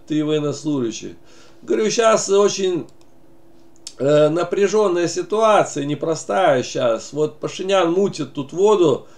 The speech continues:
и уже конкретно, я чувствую, уже готовит провокации для, э, уже серьёзной, там будет уже не перестрелки, а может и военные действия начну-,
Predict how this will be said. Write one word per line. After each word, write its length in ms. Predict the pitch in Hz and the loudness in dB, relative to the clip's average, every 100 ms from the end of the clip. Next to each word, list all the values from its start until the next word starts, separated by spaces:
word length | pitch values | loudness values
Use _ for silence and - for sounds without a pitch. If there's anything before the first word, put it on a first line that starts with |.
| - - - | -20 -20 -10
и 180 | 131 156 | -2 2
уже 440 | 165 135 185 180 | 2 2 2 2
конкретно, 600 | 170 170 165 196 196 180 147 | 0 -2 0 2 0 0 -4
я 160 | 143 | -2
чувствую, 720 | 139 180 156 - 151 143 135 | -2 -2 -2 -4 -2 0 0
уже 680 | 135 131 165 151 139 127 113 113 | -2 0 2 4 4 0 -2 -4
готовит 420 | 151 202 180 160 | 0 2 2 2
провокации 1000 | 160 156 151 185 170 156 - 120 110 104 | 0 0 0 0 0 0 -2 -6 -6 -6
для, 600 | 113 143 139 120 95 - - - - - - - - - - - - 127 | -4 0 0 -2 -4 -16 -20 -20 -20 -20 -20 -20 -20 -20 -20 -20 -16 -8
э, 420 | 135 127 123 117 | -2 4 4 2
уже 320 | 131 175 180 | -2 2 2
серьёзной, 680 | 160 170 175 214 220 143 139 | 2 2 4 6 6 4 0
там 260 | 127 143 135 | 2 0 2
будет 260 | 139 135 135 | -2 -4 -6
уже 180 | 123 | -6
не 100 | 139 | -6
перестрелки, 680 | 135 147 143 165 180 165 - | -4 -6 -4 0 2 2 0
а 60 | 139 | -4
может 340 | 147 143 - | -4 -4 -6
и 20 | |
военные 400 | 143 156 151 147 | -2 -2 0 -4
действия 480 | 135 160 135 - 120 | 0 0 0 -6 -6
начну-, 380 | 120 104 127 | -6 -6 -6